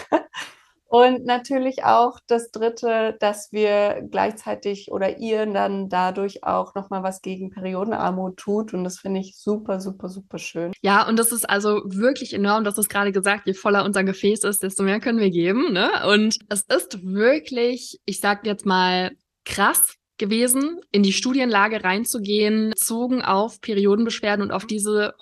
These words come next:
Speaker 2: Hormone und auf zum Beispiel oxidativen Stress in dieser Phase, aber vielleicht auch, ähm, mentale Faktoren, die sich einfach dort verändern und wie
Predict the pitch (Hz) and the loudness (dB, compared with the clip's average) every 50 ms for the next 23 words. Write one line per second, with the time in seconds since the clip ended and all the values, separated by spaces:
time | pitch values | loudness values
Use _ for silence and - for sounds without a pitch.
0 | - - 202 190 185 185 185 190 214 233 247 247 247 247 254 254 262 262 - - | -14 -8 -6 -2 -2 0 0 2 2 2 2 0 0 0 0 -2 -2 -4 -4 -4
1 | 190 190 190 - - - - - - - - - - - 185 185 - - 214 196 | -2 -2 -4 -4 -8 -14 -16 -14 -14 -16 -16 -8 -4 -2 -2 -2 -2 -2 -4 -2
2 | 196 - - - 214 - - 240 214 208 208 196 208 202 - - - 190 190 190 | -2 -4 -4 -4 -4 -2 -2 -2 -2 -2 -2 0 0 0 0 0 0 -2 -2 0
3 | - 196 190 190 185 180 190 - - 190 180 180 180 185 185 185 185 180 185 185 | 0 0 2 2 2 0 -2 -2 -4 -2 0 2 2 2 2 2 0 0 0 0
4 | 185 190 - - 196 196 190 196 196 202 - - - 190 196 196 - - 196 190 | 0 -2 -4 -4 -6 -6 -4 -2 -2 -2 -2 -2 -2 -2 -2 -2 -2 0 2 2
5 | 196 196 196 202 208 202 - 226 214 208 208 202 - 185 196 - - 196 196 196 | 4 4 4 2 0 0 0 2 2 2 2 0 -2 -4 -4 -2 -2 0 2 2
6 | 190 220 - - - - 247 - 233 - - 226 226 - - 190 - - 277 285 | 0 -2 -4 -8 -10 -8 -6 -8 -6 -4 -2 -4 -4 -4 -4 -4 -4 -2 0 2
7 | 220 190 196 - 196 202 196 202 208 262 311 339 339 311 | 2 2 2 2 2 2 2 2 2 2 2 2 2 0